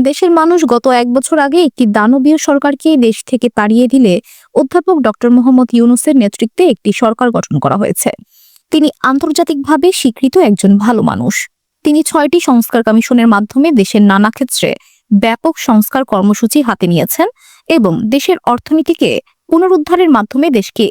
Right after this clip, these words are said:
এগিয়ে নিয়ে যাচ্ছেন। কিন্তু নির্বাচনকে ঘিরে একটি মহল ষড়যন্ত্র চালিয়ে যাচ্ছে এবং বিএনপিকে সংস্কার বিরোধী হিসেবে প্রচারণা চালিয়ে যাচ্ছে। চতুর্দিক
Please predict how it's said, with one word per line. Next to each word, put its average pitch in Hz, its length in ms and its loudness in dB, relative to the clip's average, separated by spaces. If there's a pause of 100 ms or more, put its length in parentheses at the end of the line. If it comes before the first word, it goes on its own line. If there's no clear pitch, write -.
এগিয়ে 254 300 2
নিয়ে 143 200 0
যাচ্ছেন। 127 380 -4 (760)
কিন্তু 403 260 2 (100)
নির্বাচনকে 311 720 2
ঘিরে 415 200 2 (100)
একটি - 180 -2
মহল 247 440 2
ষড়যন্ত্র 226 600 0
চালিয়ে 185 340 0
যাচ্ছে 190 360 -2 (360)
এবং 240 240 2 (200)
বিএনপিকে 370 580 0
সংস্কার 233 440 0
বিরোধী 247 340 2
হিসেবে 277 400 2 (220)
প্রচারণা 330 480 0
চালিয়ে 175 340 -2
যাচ্ছে। - 280 -4 (640)
চতুর্দিক 349 520 2